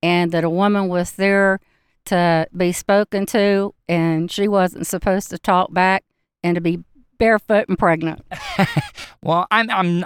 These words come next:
Speaker 2: I'm not laughing at that, but I mean, that, that is, that is the stuff that, that we're talking about. Now, um, uh, uh, so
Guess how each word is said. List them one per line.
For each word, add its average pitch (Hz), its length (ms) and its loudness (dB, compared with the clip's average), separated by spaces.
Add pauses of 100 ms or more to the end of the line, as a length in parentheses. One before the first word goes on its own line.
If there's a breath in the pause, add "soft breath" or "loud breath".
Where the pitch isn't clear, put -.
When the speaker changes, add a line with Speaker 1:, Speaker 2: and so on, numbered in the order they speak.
Speaker 2:
I'm 180 140 -2
not 165 280 0
laughing 117 440 -4
at 104 160 -6
that, 104 240 -4
but 120 160 0
I 127 140 2
mean, 135 320 -4
that, 147 260 0
that 135 220 2
is, 131 240 0
that 123 280 -2
is 120 280 -4
the 110 160 -6
stuff 117 600 -2
that, 113 460 -2
that 120 220 -2
we're 110 140 -4
talking 120 420 -2
about. 98 400 -4 (400 soft breath)
Now, 147 480 0 (100)
um, 139 560 -2 (240)
uh, - 80 -8 (140)
uh, - 80 -6
so 175 400 -2